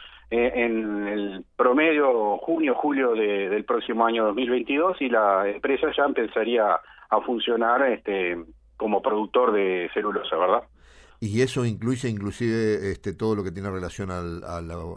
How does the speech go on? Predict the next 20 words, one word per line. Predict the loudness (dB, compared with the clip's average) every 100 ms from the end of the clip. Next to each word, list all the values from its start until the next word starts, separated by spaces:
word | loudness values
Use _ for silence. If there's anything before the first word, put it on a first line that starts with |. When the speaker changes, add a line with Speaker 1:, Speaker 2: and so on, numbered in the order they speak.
| -12
Speaker 2:
a | -12
la | -10 -12 -12
instalación | -12 -12 -10 -10
de | -8
la | -8
nueva | -6 -6 -6 -8 -12
vía | -14 -12 -12
férrea | -6 -4 -4 -4 -4 -6
y, | -6 -10 -14 -18 -20 -8
Speaker 1:
Sí. | -6 -6 -6
Speaker 2:
y | -6 -4 -4
el, | -4 -6 -8 -10 -12 -14 -18 -20 -20 -20 -14
el | -10 -8
tramo | -4 -4 -2 -4 -6
que | -8 -8
lo | -8
lleva | -6 -6 -6
hasta | -8
el | -8
puerto. | -4 -4 -4 -6 -6